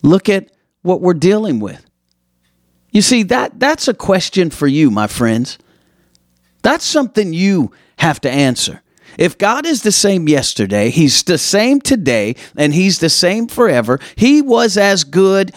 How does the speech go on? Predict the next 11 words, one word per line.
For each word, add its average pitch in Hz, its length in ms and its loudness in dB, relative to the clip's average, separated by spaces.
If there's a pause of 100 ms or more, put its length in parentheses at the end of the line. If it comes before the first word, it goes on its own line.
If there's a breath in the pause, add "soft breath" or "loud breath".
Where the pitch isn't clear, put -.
(180 loud breath)
when 151 280 2
you 185 200 0
were 190 180 2
receiving 208 840 2
those 135 260 0
blessings 220 800 0 (720 soft breath)
as 117 220 0
he 117 220 2
is 120 180 0
right 120 220 -2
now. 120 300 -6